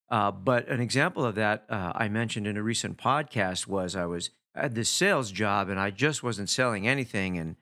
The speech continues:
uh, kinda had a bad attitude. And one day I showed up to work, the boss took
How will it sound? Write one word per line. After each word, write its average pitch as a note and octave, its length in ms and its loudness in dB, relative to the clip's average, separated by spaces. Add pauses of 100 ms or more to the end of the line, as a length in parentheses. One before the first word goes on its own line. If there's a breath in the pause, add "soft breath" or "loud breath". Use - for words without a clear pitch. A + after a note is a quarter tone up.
(360)
uh, F2 260 2 (100)
kinda D#3 240 2
had C3 160 2
a - 20 -4
bad A2+ 260 2
attitude. A2 460 0
And G2+ 80 -2
one B2+ 160 2
day B2 120 2
I A#2+ 60 4
showed A2+ 240 0
up A#2 140 -4
to G#2+ 80 -4
work, A2 300 -2
the G2 100 -4
boss A2 400 2
took - 260 -4